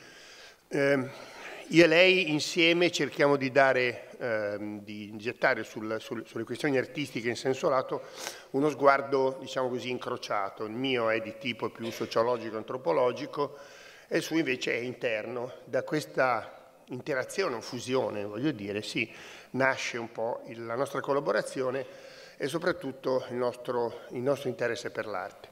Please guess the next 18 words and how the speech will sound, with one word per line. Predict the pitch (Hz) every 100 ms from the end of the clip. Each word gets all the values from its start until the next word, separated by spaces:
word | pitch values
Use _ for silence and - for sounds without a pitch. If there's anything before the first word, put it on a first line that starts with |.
| - - - -
Allora, | - 185 147
veniamo | 196 202 208 214 208 196
al, | 160 151 151 147 143 135 123 113 - - - - _
al, | 127 127
al | 127 131
tema, | - 113 107 113 - - - - - - -
eh, | 135
arte, | 135 160 165 147
potere | 165 165 139 127 131 - - -
e | 139
innovazione. | 127 120 110 101 - 95 92 120 - _ _ - - - - - -
Ehm, | - 170 165 156 151 139 131 - - - _ _ _ _ _ _ _
direi | 165 139 117 120 165 185
che | 170 143 - - 139
comincio | 175 208 190 160
con | 160
un | 147
episodio, | - 117 107 95 95 92 95